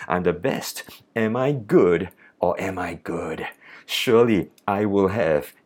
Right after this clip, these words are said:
everlasting life." So he's saying, "I'm not lacking in anything." He presumes he's got it. He's perfect. He's all right.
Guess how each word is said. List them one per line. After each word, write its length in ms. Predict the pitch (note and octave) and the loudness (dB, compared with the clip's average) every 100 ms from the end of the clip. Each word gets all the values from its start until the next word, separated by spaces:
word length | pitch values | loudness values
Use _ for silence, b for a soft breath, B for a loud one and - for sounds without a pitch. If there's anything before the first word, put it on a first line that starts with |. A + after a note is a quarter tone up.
| _ | _
everlasting 800 | A2 F#2+ G2 F2 D2 - - D2 D2+ | 0 2 2 2 -2 -6 -12 -12 -10
life." 480 | C#2+ - - - - B B B B | -10 -10 -12 -14 -14 B B B B
So 180 | - A3+ | -2 -2
he's 260 | F#3 C3+ | 0 -4
saying, 400 | - C3 B2+ D#3 - | -2 -2 -2 -6 -6
"I'm 280 | G3+ B3 A#3+ | -6 -4 -2
not 320 | G#3 - - | -2 -2 -6
lacking 460 | D#3 E3 E3+ F3+ D#3 | -6 -6 -4 -4 -2
in 200 | B2+ - - | -4 -6 -4
anything." 760 | D3+ F3 F3+ - C4+ A3 E2 D2+ | -2 -2 -4 -6 -8 -6 -8 -6
He 180 | C3+ | -8
presumes 960 | B2+ C3+ C3+ B2+ G3 C#3 E2+ E2 G2+ - B B | -6 -6 -6 -4 -4 -2 -2 -2 -6 -10 B B
he's 320 | - G#2+ G2 | -6 -4 -4
got 320 | - G2+ G#2+ | -4 -4 -2
it. 220 | G#2+ F2+ - - | -6 -8 -12 -10
He's 300 | A2 G2+ - | -6 -6 -8
perfect. 720 | - - D3+ D3+ D#2+ D2+ - - | -14 -2 -2 0 -2 -4 -6 -20
He's 520 | - A2 G2+ F2+ E2 - | -10 -4 -2 -4 -6 -12
all 260 | F#2 F2 E2+ | -10 -8 -8
right. 580 | D#2 D#2 - - - | -8 -8 -10 -14 -18